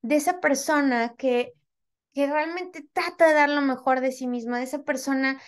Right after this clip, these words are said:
que trata de ser lo mejor, que trata de poner al servicio lo que yo,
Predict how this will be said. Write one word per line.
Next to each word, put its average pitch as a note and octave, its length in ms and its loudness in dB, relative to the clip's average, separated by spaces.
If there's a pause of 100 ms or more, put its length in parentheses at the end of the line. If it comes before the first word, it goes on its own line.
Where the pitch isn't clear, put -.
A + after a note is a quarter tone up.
(200)
que D4 100 -4
trata D#4+ 420 4
de D4 100 4
ser D4 220 0
lo C4+ 140 0
mejor, A#3+ 480 -2
que C4+ 120 -10
trata D4+ 340 -6
de D#4 60 -12
poner C#4 260 0
al C#4 80 -4
servicio C4+ 560 -4
lo A#3+ 180 -6
que A#3+ 140 -6
yo, B3+ 180 -4